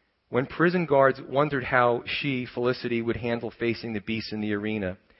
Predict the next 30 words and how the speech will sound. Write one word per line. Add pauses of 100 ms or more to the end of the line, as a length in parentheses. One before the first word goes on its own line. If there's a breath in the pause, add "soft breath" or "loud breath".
(200 soft breath)
especially
so
soon
after
her
child's
birth,
she
responded, (460 soft breath)
"Now
my
sufferings
are
only
mine,
but
when
I
face
the
beast,
there
will
be
another
who
will
live
in
me